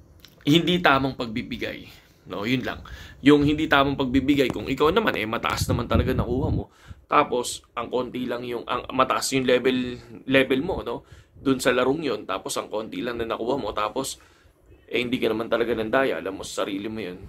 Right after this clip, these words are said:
eh, masakit talaga yun, mga lods, di ba? Dun naman sa mga nakakuha, congratulations. Kasi,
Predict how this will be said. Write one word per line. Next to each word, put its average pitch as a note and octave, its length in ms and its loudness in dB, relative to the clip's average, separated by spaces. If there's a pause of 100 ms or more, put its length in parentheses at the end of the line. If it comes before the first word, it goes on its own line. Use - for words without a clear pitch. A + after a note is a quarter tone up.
(140)
eh, A2+ 80 -14
masakit - 400 -10
talaga F2+ 240 -10
yun, F2+ 200 -14 (360)
mga F#2 200 -10
lods, - 280 -10
di F2+ 120 -10
ba? - 120 -12 (400)
Dun F#3 160 10
naman F3+ 240 4
sa F3 160 0
mga D3 240 2
nakakuha, D3 440 0 (400)
congratulations. C3+ 920 2
Kasi, - 320 -2